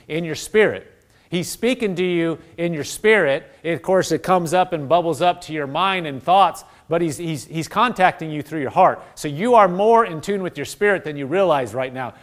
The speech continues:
So these things can seem really very real, which they are, because you're in tune with your spirit. But then when you run into a problem on the way home or tomorrow,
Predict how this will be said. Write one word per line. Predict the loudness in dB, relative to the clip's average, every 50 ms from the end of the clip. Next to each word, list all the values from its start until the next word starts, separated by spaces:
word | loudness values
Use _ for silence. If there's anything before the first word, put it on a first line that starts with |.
| -20 _
So | -6 -2
these | -2 -2 -2 -2 0
things | 0 0 0 0 -4
can | -6 -8 -8 -8
seem | -6 -6 -6 -6 -4 -2
really | 2 2 4 6 4 4 2 -2 -8 -14 -16 -14
very | -4 0 2 4 4 4 2
real, | 0 0 2 2 2 4 4 4 2 2 0 -2 -6 -14 -6
which | -2 -2 -2 -2 -2 -2
they | -2 -2 -2
are, | 0 4 6 8 8 8 8 6 2 -2 -8 -10
because | -8 -6 -4 -4 -4 -4 -2
you're | -4 -4
in | -4 -4
tune | -4 -2 -2 -2 0
with | -2 -4 -4 -6
your | -8
spirit. | -8 -8 -4 -2 0 0 0 -2 -6 -10 -18 _ _ _ _ _ _ _ _ _ _ _ _ _
But | -4 0 2
then | 2 2 2
when | 2 -2
you | -2 -4 -4
run | 2 4 4 6 4
into | 4 -2 -4 -2 0 2
a | 0
problem | 0 0 0 2 4 6 6 6 4 2 -2 -4 -6 -8 -10 -16 -20 _ _ _ _ _ _ _ _ _ _ _ _ _ _ _ _ _ _ -2
on | -2 0 0
the | 2
way | 2 4 4 4
home | 2 2 4 4 6 6 4 2 -2 -8 -12 -14 -18 _ _ _ _ _ -2
or | 2 2 2
tomorrow, | 2 0 -6 -4 2 4 6 8 8 8 6 4 2 2 0 -2 -2 -6